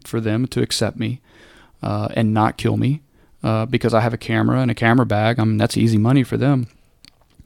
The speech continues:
I almost got stabbed on the first day, uh, but I didn't run away, and I stuck with them, and then I s-, photographed them for eight days. And as far as I know, other than a couple of,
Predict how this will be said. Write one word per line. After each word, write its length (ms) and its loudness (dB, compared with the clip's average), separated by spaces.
I 60 -2
almost 240 2
got 140 0
stabbed 400 2
on 60 2
the 80 2
first 280 -2
day, 320 -6
uh, 360 -4
but 140 -2
I 60 2
didn't 200 2
run 140 4
away, 460 2
and 220 -2
I 40 -2
stuck 260 -2
with 120 -6
them, 300 -2
and 200 -2
then 400 -4
I 160 0
s-, 460 -6
photographed 480 0
them 100 0
for 160 2
eight 140 -2
days. 440 -2
And 300 0
as 100 -4
far 180 4
as 100 4
I 100 2
know, 320 2
other 200 2
than 220 -2
a 40 -4
couple 360 -4
of, 180 -8